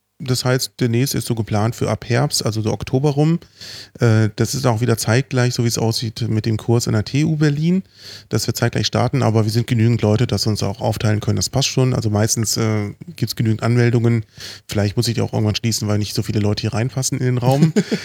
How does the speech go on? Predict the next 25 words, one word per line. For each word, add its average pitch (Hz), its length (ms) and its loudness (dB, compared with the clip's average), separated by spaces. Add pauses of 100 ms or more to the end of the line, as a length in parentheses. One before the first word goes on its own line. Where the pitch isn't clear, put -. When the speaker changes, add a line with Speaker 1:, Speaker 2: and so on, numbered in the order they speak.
(520)
Speaker 1:
Ähm, 143 560 2 (140)
es - 300 -2
wird 180 180 2
aber 147 200 0
vermutlich 151 460 -2
nochmal 147 460 0
im 127 140 0
Sommer 139 240 2
einen 127 140 0
Kurs 143 260 0
in 139 100 0
Berlin 131 320 0
geben. 131 640 0 (140)
Das - 400 0
steht 131 160 0
noch 131 40 0
nicht 123 100 -2
ganz 117 140 -2
fest, - 300 -2
äh, 117 320 2
der 117 220 0
dann, 113 280 2
äh, 110 220 0
so 110 120 -4
ein 110 280 0